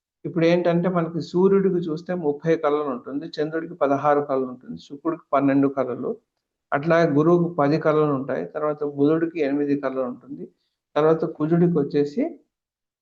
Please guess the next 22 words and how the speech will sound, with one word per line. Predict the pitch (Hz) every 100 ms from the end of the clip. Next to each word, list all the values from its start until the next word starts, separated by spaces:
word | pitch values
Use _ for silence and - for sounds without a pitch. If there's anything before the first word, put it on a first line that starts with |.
| _ _ _ _ _ 151
మీకు | 165 165 - 165 143 139 - - _ _ _ 156
ఎనిమి-, | 156 165 160 135 139
ఆరు, | 131 131 135 147 151 143 143 - _ -
ఆరు | 135 147
ఉంటుంది, | 143 131 117 127 185 170
చంద్రుడికే | 160 170 175 - 190
చాలా | 185 151 160 220 285 _ _ _ _ _ 151
తక్కువ | 143 196 170
ఉంటుంది. | 131 - 110 -
ఇది | 147 160
ఎందుకు | 165 175 208 196
ఇలా | 185
తక్కువ, | 175 160 - 160 160 156 -
ఎందుకు | 156 160 175 185 180 175
ఈ, | - 160 156
ఈ | 151 151 160 160
హెచ్చు | 151 151 185
తగ్గులు | 190 180 180 147
ఎందుకు | 147 156 147
ఉంటాయంటే | 143 196 185
మీరు | 170 170 165
చూస్తే | 170 - 147 233